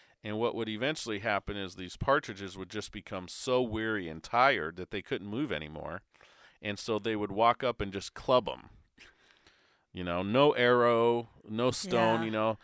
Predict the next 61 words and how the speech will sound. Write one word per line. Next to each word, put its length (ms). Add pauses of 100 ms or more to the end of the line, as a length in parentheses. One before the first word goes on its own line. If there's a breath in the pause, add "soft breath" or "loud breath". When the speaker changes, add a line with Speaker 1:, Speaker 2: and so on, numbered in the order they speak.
(100)
Speaker 2:
right. 160
Speaker 1:
That's 320
how 160
they 160
would 140
hunt 240
these 180
partridges. 840 (460 soft breath)
And, 340
uh, 240
so 200
David 380
is 120
saying 560 (260)
to 140
Saul, 360
like, 200
"I 60
feel 280
like 380
you're 100
just 280
trying 260
to 80
wear 260
me 140
down 420
and 160
tire 280
me 140
Speaker 2:
Yeah. 200
Speaker 1:
out. 220 (340 loud breath)
And 80
eventually 500
I'm 80
gonna 120
get 200
too 160
tired. 440
You're 100
gonna 180
just 220
walk 260
up 220
and 220
<laughs> 0
club 280
me." 200
You 100
know, 100
like, 220
it's 180
gonna 220
be, 100
Speaker 2:
Right, 600
Speaker 1:
it's 160
gonna 200
be 140
Speaker 2:
right. 80
Speaker 1:
all 140
over. 460